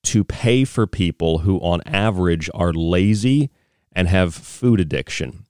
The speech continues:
Now, you can call that, you know, a mental illness and a disease, but since when does any disease warrant government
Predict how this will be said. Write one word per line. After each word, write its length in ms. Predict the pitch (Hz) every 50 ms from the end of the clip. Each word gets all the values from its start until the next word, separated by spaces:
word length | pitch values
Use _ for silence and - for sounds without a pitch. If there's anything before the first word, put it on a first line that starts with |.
| _ _ _ _ _ _ _ -
Now, 80 | -
you 160 | 90 95 110 113
can 180 | - 127 110
call 380 | - - - - 131 151 170 147
that, 340 | 113 104 95 92 92 95 - _ _ _ _ _ _ _ _ _
you 140 | - 95 90
know, 280 | 87 87 85 80 - _ -
a 100 | 87 85
mental 520 | 85 85 95 113 127 131 - 139 117 -
illness 560 | 120 113 113 117 117 113 110 107 104 - - -
and 240 | - 92 82 82 82
a 60 | 78
disease, 880 | 76 82 78 73 76 95 120 123 120 110 104 107 104 101 - - - _ _ _ _ _ _ _ _ _ _ _ _ _ _ -
but 140 | 123 117 -
since 300 | - 147 147 131 - -
when 380 | 117 127 147 160 175 175 165
does 220 | 131 131 120 104 101
any 480 | - 127 139 160 160 143 120 104 78 - _ _ _ _ - 101
disease 920 | 92 98 85 73 78 98 110 110 101 87 76 65 69 78 - - - - _ _ _
warrant 600 | 98 92 85 95 101 107 110 110 107 104 92 - _ _ _ _ _ _ _ _ -
government 540 | 107 101 104 104 107 104 98 98 95 -